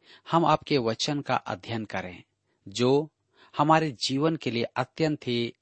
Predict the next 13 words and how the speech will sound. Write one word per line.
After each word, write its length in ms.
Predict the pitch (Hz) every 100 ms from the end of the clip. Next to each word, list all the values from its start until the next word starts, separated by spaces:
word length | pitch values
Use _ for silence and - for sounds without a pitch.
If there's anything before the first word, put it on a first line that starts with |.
| _
आवश्यक 580 | 107 110 120 - 139 131 _
और 360 | 110 98 101 110 - _
लाभकारी 760 | 110 110 113 - - 95 95 101
है। 300 | 98 95 - _ _ _ - -
आज 200 | 147 156
जब 160 | 180 160
हम 160 | 156
वचन 400 | 127 131 - 175
को 400 | 165 110 98 - _
सुनते 480 | - - 127 120 139
और 280 | - 110 107
सीखते 460 | - 135 123 -
हैं 240 | 107 90